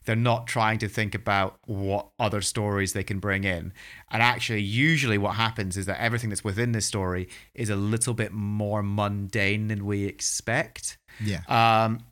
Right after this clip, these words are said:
Speaker 1: and that's not a bad thing because actually it's a good thing because it means they're actually focusing on telling one good story rather than trying to set up ten stories. Does that make sense?
Speaker 2: Mm-hmm.
Speaker 1: It's like, what, what we'll find is that,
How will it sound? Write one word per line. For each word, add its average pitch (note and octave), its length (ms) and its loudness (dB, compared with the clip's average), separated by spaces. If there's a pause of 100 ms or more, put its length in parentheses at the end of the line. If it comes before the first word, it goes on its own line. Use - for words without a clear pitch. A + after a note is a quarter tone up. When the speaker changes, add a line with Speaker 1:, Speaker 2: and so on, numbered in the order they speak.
(120)
Speaker 1:
and C3+ 180 4
that's D#3+ 180 4
not D3 140 2
a A#2+ 80 0
bad C#3+ 300 6
thing G2 180 0
because A#2+ 220 0
actually A#2+ 400 0
it's - 80 -4
a G#2 40 -6
good B2 240 0
thing A2 200 -4
because G#2 180 -2
it G#2+ 80 -2
means A2+ 140 0
they're A2+ 100 2
actually A2 240 0
focusing A2 400 -4
on G#2+ 80 -2
telling G2+ 380 -2
one B2+ 400 4
good G2+ 180 0
story F#2 460 0 (240)
rather A2 360 4
than G#2 120 -2
trying G#2+ 380 0
to G2+ 200 -4
set - 420 -2
up G2+ 220 -2 (540)
ten A#2 440 4
stories. F#2 500 -2
Does G#2+ 100 -2
that A#2+ 120 2
make C3 120 0
sense? A#2 280 2
Speaker 2:
Mm-hmm. B2+ 140 4 (260)
Speaker 1:
It's A#2+ 140 4
like, B2+ 140 2
what, D3 260 4
what D3 220 2
we'll C#3 100 4
find C3 380 6
is A2 100 0
that, A2 220 0